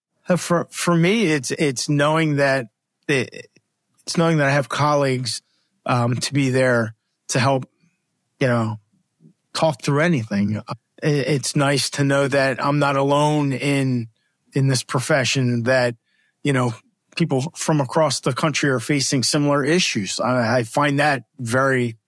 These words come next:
I find that fascinating that, you know, a, a, a principal in New Jersey is having the same issues as a director in Minnesota or an assistant principal in California. We're all kind of struggling with the same,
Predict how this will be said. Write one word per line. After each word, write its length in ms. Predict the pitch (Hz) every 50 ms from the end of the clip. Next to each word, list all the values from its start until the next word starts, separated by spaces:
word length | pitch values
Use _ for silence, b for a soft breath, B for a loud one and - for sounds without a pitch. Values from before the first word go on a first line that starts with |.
| _ _ _
I 100 | - 135
find 220 | 127 180 175 165 151
that 140 | 147 131
fascinating 600 | - 151 143 131 117 - 127 120 110 110 98 - _ b b b b b b b b _ _ _ _ _ _ -
that, 340 | 131 139 127 113 113 110 110 b b b b b b b b b
you 100 | - 143
know, 240 | 139 127 117 113 117 - - _ _ _ _ _
a, 200 | 147 135 135 - -
a, 120 | 139 135 131 - - _ _
a 100 | - 131
principal 420 | 117 - 175 160 - - 151 147 147
in 60 | 143
New 100 | 143 135
Jersey 460 | 127 151 160 165 151 127 127 135 127
is 180 | 127 127 120 117
having 280 | - 143 135 135 135
the 40 | 127
same 280 | 113 - 156 143 135 139
issues 500 | 143 127 - - 147 131 131 123 - - b b b b b b b
as 200 | 151 143 139 131
a 80 | 139 131
director 580 | 120 143 139 143 151 151 - - 156 139 131 131
in 400 | 131 127 127 127 127 117 110 - _ _ _
Minnesota 840 | 160 143 151 147 143 131 - 160 151 147 147 139 139 143 139 139 139
or 680 | 143 131 117 123 120 127 123 123 120 123 123 120 120 120
an 180 | 117 120 127 131
assistant 420 | 127 - - 147 - - 139 127
principal 400 | - 147 131 - - - 139 139
in 60 | 127
California. 680 | 120 - 131 135 131 117 - - 151 151 147 127 110
We're 220 | 107 113 123 135 139
all 260 | 143 156 165 165 151
kind 240 | - - 165 165 147
of 80 | 131
struggling 480 | - - - 160 160 151 156 151 139 139
with 100 | 131 127
the 80 | - -
same, 480 | - 147 143 143 143 139 135 123 117